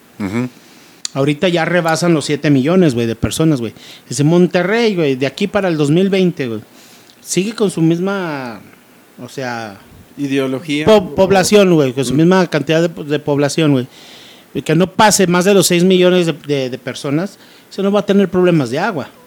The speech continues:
Speaker 2: Si el problema va a venir, si empieza a crecer la, ¿y qué pasó, güey?
Speaker 3: No, pero
Speaker 2: La población creció hasta siete millones de perso-,
Speaker 3: Sí, pero
Speaker 2: personas, güey, y está
Speaker 3: también
Speaker 2: pasando
Speaker 3: hablábamos en un podcast que como, por ejemplo, este Terminator,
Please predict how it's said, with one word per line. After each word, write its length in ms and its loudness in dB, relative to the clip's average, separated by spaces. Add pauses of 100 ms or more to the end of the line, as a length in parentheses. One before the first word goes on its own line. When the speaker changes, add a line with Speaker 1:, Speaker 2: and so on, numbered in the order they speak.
(720)
Speaker 2:
Si 120 -10
el 60 -4
problema 440 -4
va 100 0
a 40 2
venir, 360 0
si 220 -4
empieza 380 -2
a 80 -4
crecer 280 -2
la, 180 0 (300)
¿y 80 -14
qué 200 -8
pasó, 380 -4
güey? 200 -12 (1120)
Speaker 3:
No, 280 2
pero 160 -2
Speaker 2:
La 60 -8
población 440 0
creció 320 -4
hasta 160 -6
siete 320 -2
millones 360 0
de 80 -4
perso-, 280 -6 (160)
Speaker 3:
Sí, 240 -4
pero 200 0
Speaker 2:
personas, 360 -4
güey, 140 -4
y 40 -10
está 120 -14
Speaker 3:
también 260 2
Speaker 2:
pasando 220 2
Speaker 3:
hablábamos 320 4
en 100 4
un 140 2
podcast 440 -2
que 120 -12
como, 440 0 (160)
por 120 -4
ejemplo, 420 -2 (800)
este 680 0
Terminator, 760 0